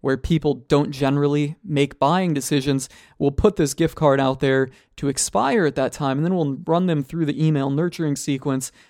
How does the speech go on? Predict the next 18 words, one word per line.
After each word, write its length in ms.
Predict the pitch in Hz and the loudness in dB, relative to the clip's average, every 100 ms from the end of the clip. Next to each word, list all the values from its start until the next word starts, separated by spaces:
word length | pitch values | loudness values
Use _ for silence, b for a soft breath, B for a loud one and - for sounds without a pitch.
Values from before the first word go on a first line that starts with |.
| - | -8
And 120 | 139 | -4
in 40 | 135 | -2
the 80 | |
last 380 | 131 147 147 - | 0 0 0 -4
few 180 | - 139 | -2 0
days, 500 | 139 151 143 135 - - | 2 2 2 0 -6 -6
we're 120 | 147 | -6
running 320 | 131 143 143 135 | 0 0 2 0
essentially 640 | 131 143 139 139 135 - | 0 -2 -2 -4 -4 0
emails 600 | 180 190 143 135 127 - | 4 6 4 2 0 -4
to 160 | 143 135 | -2 0
them 180 | 135 | 0
saying, 280 | 131 143 135 | 0 0 0
"Hey, 280 | 185 185 143 b b b - | 0 0 -2 b b b -4
your 260 | 156 160 | 4 4
gift 180 | 151 170 - | 4 0 2
card 240 | 143 139 | 2 2
expires 840 | 131 - 139 139 135 135 127 - | -2 -2 0 2 2 2 -2 -4